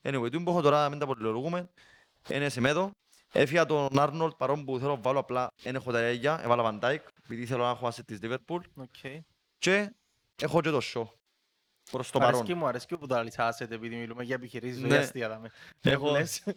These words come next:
Speaker 1: έχω το, έχω το Shaw, τον οποίο είναι να αλλάξω τον Game Week εφτά και να βάλω Rudiger. Επειδή που τον Game Week εφτά, tip του τον, αλλάσουν όλα τα μάτς της Chelsea
Speaker 2: Και παίζει
Speaker 1: και
Speaker 2: εύκολα.
Speaker 1: παίζουν πολλά εύκολα. Δηλαδή,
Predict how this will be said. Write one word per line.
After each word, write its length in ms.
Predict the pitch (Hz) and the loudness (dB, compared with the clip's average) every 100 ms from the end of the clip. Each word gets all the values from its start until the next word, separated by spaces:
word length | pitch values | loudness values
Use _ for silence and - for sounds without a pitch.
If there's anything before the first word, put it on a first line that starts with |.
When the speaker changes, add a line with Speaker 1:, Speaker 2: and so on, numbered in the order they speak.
| _ | _
Speaker 1:
έχω 280 | - 143 156 | -2 2 2
το, 400 | 156 147 139 135 113 - - - - | 4 4 4 2 0 -10 -20 -20 -12
έχω 240 | 131 156 | -2 0
το 120 | 143 120 - | 0 -2 0
Shaw, 240 | 180 208 - _ - _ | 0 -2 -8 _ -20 _
τον 220 | - 139 135 | -6 -2 0
οποίο 260 | 131 170 | 0 2
είναι 120 | 170 | 2
να 180 | 165 156 143 135 127 120 127 | 2 2 4 4 2 2 0
αλλάξω 680 | 131 151 156 - 160 135 110 - - _ _ _ _ | 2 0 0 -4 -2 -2 -4 -18 -20 _ _ _ _
τον 160 | - 120 | -10 -4
Game 200 | 127 139 | -2 -2
Week 80 | 135 | -4
εφτά 220 | 117 - | -6 -4
και 60 | 160 | 2
να 60 | 135 | 2
βάλω 260 | 131 120 | 2 -2
Rudiger. 220 | 117 101 - - _ | -6 -10 -12 -18 _
Επειδή 400 | 110 113 120 131 | -8 -8 -6 -8
που 140 | 113 | -6
τον 140 | 127 113 | -8 -2
Game 200 | 131 139 | 0 0
Week 80 | 120 | -4
εφτά, 460 | 110 - 139 147 - - _ _ - | -4 4 6 4 0 -20 _ _ -10
tip 80 | 143 - | -10 -8
του 120 | 117 | -6
τον, 220 | 127 160 | -6 -4
αλλάσουν 600 | 127 135 135 - 131 127 | -2 -2 -2 -6 -6 -6
όλα 260 | 139 135 131 | -4 -2 0
τα 380 | 123 113 110 107 | 0 0 0 -2
μάτς 200 | 117 - | -4 -8
της 100 | - | -8
Chelsea 480 | - 127 - 156 190 - | -6 -6 -6 -6 -6 -12
Speaker 2:
Και 120 | - 131 | -14 -10
παίζει 280 | 131 123 | -8 -8
Speaker 1:
και 60 | 117 123 - | -8 -6 2
Speaker 2:
εύκολα. 140 | 131 | 4
Speaker 1:
παίζουν 260 | 131 110 127 | 4 0 -4
πολλά 220 | 110 107 | -2 -2
εύκολα. 360 | 110 - 98 87 | -4 -6 -12 -6
Δηλαδή, 420 | 110 113 117 | -2 0 0